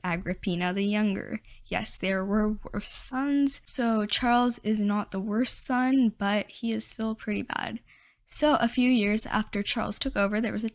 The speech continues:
teensy weensy teeny tiny rebellion to remove Charles because he hadn't been raised in Spain, and he was more Habsburgy than people would have liked. His younger brother, though, Ferdinand,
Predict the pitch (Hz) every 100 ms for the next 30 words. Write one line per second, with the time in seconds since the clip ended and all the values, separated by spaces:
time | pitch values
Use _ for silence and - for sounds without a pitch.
0 | _ - 415 392 349 262 254 254 254 -
1 | 226 226 226 202 196 208 220 98 147 233
2 | 294 226 196 190 208 - 190 240 - 220
3 | 196 - _ _ - 269 208 190 - 214
4 | 190 185 226 254 - 339 370 381 - -
5 | _ 226 226 233 202 208 - - - -
6 | 269 240 - 226 240 262 262 254 226 214
7 | - 214 214 208 202 214 - 247 339 -
8 | - _ _ _ _ 240 220 - 208 208
9 | 202 240 254 220 202 277 247 - 214 -
10 | 269 311 226 185 180 214